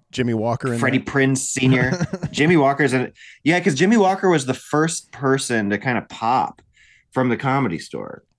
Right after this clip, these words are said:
Speaker 2: Like, so when they got that, the, the, the Comedy Store had, like, uh, it was just the front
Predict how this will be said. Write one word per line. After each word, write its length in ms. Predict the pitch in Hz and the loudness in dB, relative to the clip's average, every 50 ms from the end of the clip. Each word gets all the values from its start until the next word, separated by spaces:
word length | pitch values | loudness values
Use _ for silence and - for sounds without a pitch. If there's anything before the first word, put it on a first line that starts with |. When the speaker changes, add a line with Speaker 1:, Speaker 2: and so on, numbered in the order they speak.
| - | -4
Speaker 2:
Like, 300 | - 95 110 98 - - _ _ - - - _ | 0 0 0 0 -2 -6 _ _ -20 -20 -20 _
so 160 | - - 143 135 | -4 0 2 2
when 100 | 143 151 | 4 4
they 120 | 165 165 | 2 2
got 260 | 147 156 156 160 160 | 2 2 0 0 0
that, 320 | 160 143 131 120 104 - - - - | 0 0 2 2 0 -2 -6 -14 -6
the, 100 | - 117 107 110 104 107 - | -4 -2 -2 -2 -4 -4 -6
the, 760 | 107 104 98 113 117 110 107 104 104 101 98 98 98 98 95 _ _ _ _ _ _ _ _ _ _ _ - | -10 -6 -4 -2 -2 0 0 0 -2 -2 -2 -4 -6 -8 -10 _ _ _ _ _ _ _ _ _ _ _ -8
the 80 | 123 123 | -6 -4
Comedy 300 | - 165 160 170 170 160 | -2 0 2 2 0 0
Store 200 | - 156 143 139 | 2 0 0 0
had, 440 | 139 127 117 110 107 95 82 - _ _ _ _ - _ _ _ _ _ _ _ _ _ _ _ _ _ - | 0 0 0 2 0 0 -4 -6 _ _ _ _ -20 _ _ _ _ _ _ _ _ _ _ _ _ _ -8
like, 300 | 110 107 104 - - _ _ _ _ _ _ _ _ _ - 95 | -6 -6 -6 -8 -16 _ _ _ _ _ _ _ _ _ -10 -6
uh, 340 | 101 101 98 98 95 92 - | -4 -2 -2 -2 -4 -4 -4
it 80 | 120 127 | -2 -2
was 160 | 127 117 - | -2 -2 -2
just 260 | - 139 135 135 - | -2 -2 -2 -2 -4
the 80 | - 117 | -8 -10
front 420 | - - - - 110 110 101 - | -10 -10 -6 -4 -4 -4 -4 -8